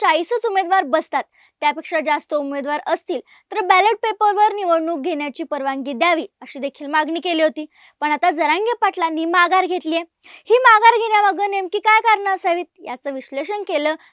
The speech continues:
तर काही ठळक गोष्टी समोर येतात. यातील पहिली गोष्ट आहे ती म्हणजे लोकसभेच्या निवडणुकीच्या प्रक्रिया आता पुढे गेल्यात. विदर्भात तर उमेदवार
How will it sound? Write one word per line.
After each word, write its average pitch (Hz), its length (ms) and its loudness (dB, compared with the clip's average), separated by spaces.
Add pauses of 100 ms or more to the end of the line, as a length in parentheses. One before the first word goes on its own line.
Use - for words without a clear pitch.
तर 339 80 -6
काही 370 180 -2 (120)
ठळक 359 240 6
गोष्टी 262 360 -4
समोर 311 320 -2
येतात. 294 260 0 (580)
यातील 392 240 8
पहिली 453 300 6
गोष्ट 427 320 0
आहे 381 140 4
ती 370 180 -8
म्हणजे 285 440 -4 (260)
लोकसभेच्या 370 680 0
निवडणुकीच्या 294 640 -6
प्रक्रिया 277 520 -4 (100)
आता 254 200 -8
पुढे 339 280 -2
गेल्यात. 320 300 0 (380)
विदर्भात 285 540 4 (160)
तर 311 80 0
उमेदवार 311 460 -2